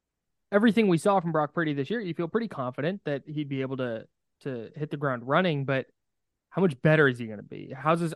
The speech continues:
arm strength gonna look? And that's where I think maybe not Jimmy Garoppolo, because I think Garoppolo is gonna command too much money and probably more years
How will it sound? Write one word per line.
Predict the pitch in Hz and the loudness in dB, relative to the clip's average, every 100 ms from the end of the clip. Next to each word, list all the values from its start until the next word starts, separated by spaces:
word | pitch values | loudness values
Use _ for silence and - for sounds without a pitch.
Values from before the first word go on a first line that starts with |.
| - | -2
arm | 151 156 | 0 0
strength | 135 139 110 - | -2 -6 -6 -12
gonna | - - | -16 -16
look? | 71 85 _ - _ _ _ _ _ _ _ - | -18 -20 _ -20 _ _ _ _ _ _ _ -2
And | 160 156 | 2 4
that's | 190 220 175 | 2 0 -2
where | 160 151 147 147 | 0 4 4 2
I | 147 147 | 2 0
think | 143 151 143 131 131 _ _ _ _ _ _ _ _ _ _ _ - | 0 -2 0 -2 -6 _ _ _ _ _ _ _ _ _ _ _ -12
maybe | 170 151 180 226 | -2 2 4 4
not | 233 196 | 2 2
Jimmy | 147 156 151 | 2 4 4
Garoppolo, | 135 123 127 120 107 | 4 2 2 0 -4
because | 117 135 131 | -2 0 0
I | |
think | 127 131 | 0 0
Garoppolo | 123 127 139 131 | 2 2 2 0
is | |
gonna | 131 127 | 0 -2
command | 131 123 117 | -2 -2 -2
too | - | -2
much | 120 113 | -4 -4
money | 123 127 135 139 - | -2 0 -2 -4 -6
and | 131 123 | -6 -2
probably | 127 123 127 120 | -2 -2 -4 -2
more | 117 117 | -2 -4
years | 107 110 123 160 - | -6 -4 -2 -2 -4